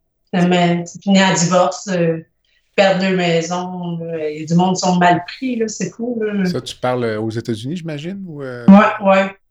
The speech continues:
Speaker 1: ouais, aux États-Unis.
Speaker 2: C'est ça. Non, parce que c'est toujours, à toutes les fois que j'entends des histoires comme toi, puis ça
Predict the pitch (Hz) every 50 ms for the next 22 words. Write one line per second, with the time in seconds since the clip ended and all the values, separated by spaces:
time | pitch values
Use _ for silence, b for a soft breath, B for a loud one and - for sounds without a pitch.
0 | - 190 190 190 190 185 - 185 175 - - - - - - - - - _ -
1 | 101 98 - - - b b b b 110 113 - 110 101 - - 113 101 - -
2 | - 98 - 113 104 123 123 117 104 - - - - 123 117 - - 131 120 113
3 | 110 98 - 117 110 110 104 95 98 - - - 113 110 - - 101 95 95 -
4 | - 117 117 117 117 - - - - - 110 101